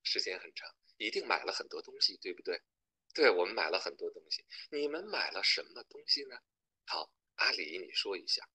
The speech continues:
”“哦，哦，哦，好，阿里买的东西多不多？”“很多。”“他买了什么东西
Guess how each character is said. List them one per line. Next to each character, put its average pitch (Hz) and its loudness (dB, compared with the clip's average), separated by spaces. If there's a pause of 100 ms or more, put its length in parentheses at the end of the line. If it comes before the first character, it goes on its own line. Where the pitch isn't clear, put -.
(840)
”“哦， 107 4 (280)
哦， 104 4 (220)
哦， 107 2 (300)
好， - -10 (140)
阿 - 8
里 104 0
买 95 2
的 92 2
东 98 4
西 95 0
多 95 10
不 92 6
多 90 4 (160)
？”“很 - 8
多。 90 10 (160)
”“他 - 6
买 101 6
了 120 4
什 - 8
么 131 8
东 113 6
西 101 8